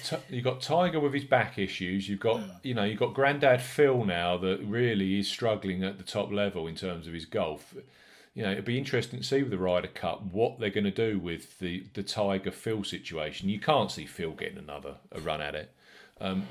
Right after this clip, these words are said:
Speaker 1: but Tiger, if he's fit and playing, you'd thought he'd get a captain's pick. So you've got to, you know, for these top Americans now, they've, they've got to start delivering. You know, the Simpsons, the, the, the Cantlays, um,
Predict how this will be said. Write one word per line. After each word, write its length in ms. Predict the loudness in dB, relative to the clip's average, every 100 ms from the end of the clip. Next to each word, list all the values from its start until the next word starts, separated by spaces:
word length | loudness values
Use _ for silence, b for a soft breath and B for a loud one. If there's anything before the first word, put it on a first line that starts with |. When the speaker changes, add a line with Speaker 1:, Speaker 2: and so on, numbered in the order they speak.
| -4
Speaker 1:
but 220 | -4 -2
Tiger, 500 | 2 8 8 8 6
if 120 | 6
he's 180 | 2 -2
fit 220 | 4 4
and 120 | 4
playing, 440 | 2 4 4 2 0
you'd 180 | -2 -2
thought 280 | 0 2
he'd 180 | 2 2
get 140 | 0 -2
a 40 |
captain's 500 | -2 -2 -2 -10 -14
pick. 300 | -8 -10 -8
So 180 | -2 0
you've 260 | 0 0
got 140 | 4 4
to, 160 | 4 -2 B B B -2
you 80 |
know, 80 | 0
for 100 | 2
these 300 | 4 4 2 -6
top 260 | -2 0
Americans 580 | 2 2 2 2 -4 -6
now, 180 | -6 -2
they've, 180 | -4 -4
they've 320 | 0 0 2
got 140 | -4
to 60 | -4
start 400 | -4 -2 -2 -4
delivering. 480 | -6 -6 -6 -10 -8
You 100 | -6
know, 100 | -6
the 120 | -6 -8
Simpsons, 640 | -2 -2 -4 -10 -10 -12
the, 140 | -14
the, 400 | -12 -10 -8 -8 -12 B B B B
the 60 | -12
Cantlays, 1000 | -10 -2 -2 -2 -2 -2 -2 -4 -8 -10 B B B -10
um, 380 | -6 -4 -6